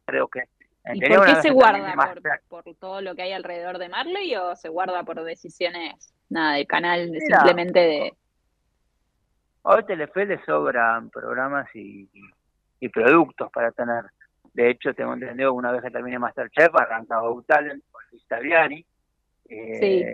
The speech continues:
Speaker 1: de hecho, Gran Hermano no es necesario que vuelva a estar con gente como se pensaba.
Speaker 2: Sí,
Speaker 1: Eh, hay que
Speaker 2: no,
Speaker 1: ver qué
Speaker 2: se,
Speaker 1: formato
Speaker 2: se,
Speaker 1: hacen.
Speaker 2: se dejó de hablar un poco de Gran Hermano, de, de esa, de esta segunda edición.
Speaker 1: Sí, lo que pasa es que se está usando la casa para el de Chile.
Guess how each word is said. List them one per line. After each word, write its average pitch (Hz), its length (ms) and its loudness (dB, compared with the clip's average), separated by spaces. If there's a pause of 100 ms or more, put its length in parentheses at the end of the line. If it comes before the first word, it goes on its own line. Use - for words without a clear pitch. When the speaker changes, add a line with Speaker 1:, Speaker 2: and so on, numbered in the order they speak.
(540)
Speaker 1:
de 139 180 2
hecho, 143 260 4
Gran 127 240 2
Hermano 139 360 -4
no 123 180 -10
es 120 120 -12
necesario 123 500 -10
que 113 60 -12
vuelva 127 200 -6
a - 20 -8
estar 120 160 -8
con 120 100 -18 (120)
gente 135 260 -2
como 123 160 -10
se - 120 -12
pensaba. 147 640 0 (640)
Speaker 2:
Sí, - 180 4
Speaker 1:
Eh, 240 340 6
hay - 140 -2
que 254 40 -4
Speaker 2:
no, 240 100 2
Speaker 1:
ver 254 120 2
qué - 140 -12
Speaker 2:
se, 269 60 2
Speaker 1:
formato 254 340 0
Speaker 2:
se, 277 60 -2 (120)
Speaker 1:
hacen. - 200 2
Speaker 2:
se 247 40 2
dejó 262 260 0
de 269 60 2
hablar 196 300 -4
un 202 100 -16
poco 190 200 -8
de 190 80 -6
Gran 185 140 -10
Hermano, 180 460 -10
de, 175 220 -10
de 180 120 -4
esa, 185 220 -6
de 185 80 -10
esta 185 200 0
segunda 180 380 2
edición. 180 640 2 (1120)
Speaker 1:
Sí, 254 240 -2
lo 180 140 4
que 156 80 -2
pasa 202 280 0
es 175 60 -6
que - 220 -20
se 147 60 -10
está 139 180 0
usando 156 320 -4
la 131 80 2
casa 165 260 2
para 131 160 4
el 113 80 -6
de 113 120 -10
Chile. 160 360 -8